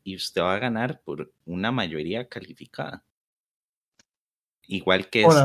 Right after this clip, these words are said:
Speaker 2: haber
Speaker 1: es un,
Speaker 2: hecho,
Speaker 1: ay,
Speaker 2: por
Speaker 1: igual
Speaker 2: haber hecho, por haber hecho uso de la institucionalidad democrática.
Speaker 1: igual que este es un podcast cien por ciento manudo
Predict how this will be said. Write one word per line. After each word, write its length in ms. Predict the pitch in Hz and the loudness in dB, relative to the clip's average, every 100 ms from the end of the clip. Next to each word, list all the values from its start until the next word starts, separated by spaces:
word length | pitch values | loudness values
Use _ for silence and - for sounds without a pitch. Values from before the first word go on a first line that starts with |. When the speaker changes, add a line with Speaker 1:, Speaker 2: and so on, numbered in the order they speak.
| 139 | 6
Speaker 2:
haber 100 | 143 | 6
Speaker 1:
es 80 | 151 | 4
un, 60 | |
Speaker 2:
hecho, 140 | 143 170 | 4 6
Speaker 1:
ay, 140 | 160 | 6
Speaker 2:
por 180 | - 135 | 8 8
Speaker 1:
igual 260 | 143 139 135 | 12 12 10
Speaker 2:
haber 140 | 139 139 | 6 4
hecho, 340 | 143 160 - | 4 2 2
por 180 | - 143 | 4 6
haber 280 | 135 131 135 | 8 8 6
hecho 280 | 135 160 151 | 4 4 4
uso 300 | 151 143 160 | 4 4 4
de 80 | |
la 60 | 147 | 6
institucionalidad 680 | 131 139 123 123 123 117 180 | 2 -2 -4 -2 0 0 -2
democrática. 720 | 143 131 147 143 151 - 113 - | -2 -2 0 0 -2 -8 -10 -10
Speaker 1:
igual 380 | - 104 110 117 | 0 6 8 6
que 160 | - 165 | 6 4
este 180 | 165 170 | 4 0
es 100 | 170 | 0
un 120 | 170 | -4
podcast 460 | - 156 - 92 80 | -2 -4 -2 -6 -4
cien 400 | - 117 127 139 | -6 -2 -2 -4
por 140 | 80 | -10
ciento 400 | - 156 143 85 | -4 -4 -4 -6
manudo 520 | 90 131 135 110 131 | -4 0 0 0 -4